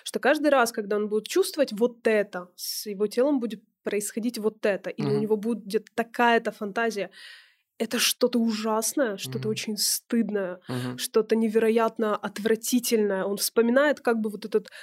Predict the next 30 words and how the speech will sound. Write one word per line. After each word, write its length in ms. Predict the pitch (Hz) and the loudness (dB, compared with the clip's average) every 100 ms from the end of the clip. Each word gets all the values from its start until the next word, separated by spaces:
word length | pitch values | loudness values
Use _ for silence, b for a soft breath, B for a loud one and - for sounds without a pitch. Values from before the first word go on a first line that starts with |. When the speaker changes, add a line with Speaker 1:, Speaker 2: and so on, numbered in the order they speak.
| B | B
Speaker 1:
взгляд 480 | 208 214 240 262 247 | -2 0 2 2 2
своей 340 | - 214 214 202 | 0 4 4 4
мамы, 540 | 208 294 370 330 220 | 2 2 4 4 2
как, 240 | - 202 | -2 -8
как 260 | - 226 233 | -4 -4 0
она 140 | 233 | 2
на 100 | 240 | 4
него 180 | 240 233 | 2 2
смотрела. 840 | 233 247 - 277 262 202 180 - - B B B B 220 | 0 -2 0 2 2 2 -2 -8 -20 B B B B 4
Да, 200 | 240 311 | 4 6
ну, 140 | 285 202 | 4 4
безусловно, 560 | 220 233 240 294 262 | 0 0 2 4 4
это 120 | 226 | 2
просто 280 | - 240 - | 0 -2 2
некоторое 380 | 240 240 - 226 | 2 2 0 0
ощущение, 720 | 220 - - - 294 254 220 | 2 -2 0 0 4 4 4
как 260 | 202 208 214 | 0 -4 -4
будто 400 | 202 285 311 226 | 2 2 4 2
на 120 | 202 | 2
тебя 200 | 196 185 | -2 -8
кто-то 240 | - 185 - | -8 -14 -10
смотрит. 500 | - 196 175 - - _ - | -8 -6 -8 -10 -16 _ -8
Speaker 2:
Окей, 280 | - 160 135 | -2 -2 0
але 360 | 131 147 151 139 | 0 4 4 2
я 200 | 139 156 | 0 2
би 120 | 156 | 2
не, 160 | 151 151 | 2 0
не 100 | 151 | 0
хотів 300 | 160 - 139 | -4 -4 -4
виходити 600 | 127 135 127 - 123 | -2 -2 -2 -2 -2